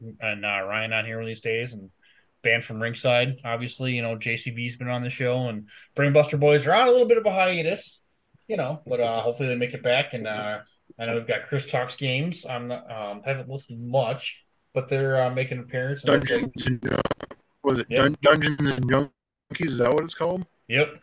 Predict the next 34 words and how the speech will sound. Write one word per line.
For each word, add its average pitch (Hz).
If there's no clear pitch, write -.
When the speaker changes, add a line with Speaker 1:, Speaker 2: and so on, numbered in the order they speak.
Speaker 1:
So 107
yeah, 117
now 120
that 120
Chad's, 127
uh, 113
Speaker 2:
Phoenix 156
Splash. 160
Speaker 1:
Yep. 156
If -
you 120
need 120
your, 110
uh, 107
if 113
you 123
need 120
your 117
New 123
Japan 120
fix -
along 110
with 107
the, 107
the 139
Bread 143
Club 139
between 131
those 127
two 135
podcasts, 123
and 117
pretty 120
much 117